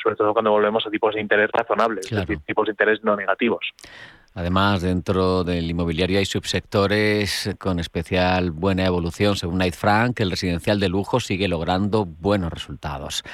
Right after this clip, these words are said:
Speaker 2: Y Madrid es una de las ciudades europeas más cotizadas. En Urbanitae financiasteis un proyecto de este tipo en La Moraleja y además tuvo gran acogida. Diego, ¿hay alguno más a la vista?
Speaker 1: Pues mira, el proyecto que hicimos en La Moraleja, mm,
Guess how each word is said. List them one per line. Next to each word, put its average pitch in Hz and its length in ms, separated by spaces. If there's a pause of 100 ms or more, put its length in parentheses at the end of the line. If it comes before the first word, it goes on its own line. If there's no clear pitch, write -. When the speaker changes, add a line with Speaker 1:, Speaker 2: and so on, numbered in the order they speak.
(280)
Speaker 2:
Y 104 60
Madrid 92 340
es 113 120
una 104 120
de 95 80
las 85 160
ciudades 92 380
europeas 98 640
más 98 300
cotizadas. 76 680 (400)
En 120 140
Urbanitae 143 420
financiasteis 151 1080
un 113 160
proyecto 117 340
de 120 80
este 110 180
tipo 123 480
en 98 160
La 87 80
Moraleja 78 640
y 76 120
además 80 280
tuvo 104 500
gran 95 240
acogida. 85 580
Diego, 82 260 (340)
¿hay 120 100
alguno 127 220
más 87 180
a - 20
la 85 60
vista? 78 400 (880)
Speaker 1:
Pues 113 160
mira, 120 160
el 104 80
proyecto 120 340
que 135 60
hicimos 139 300
en 135 60
La 123 80
Moraleja, 123 1080
mm, 107 260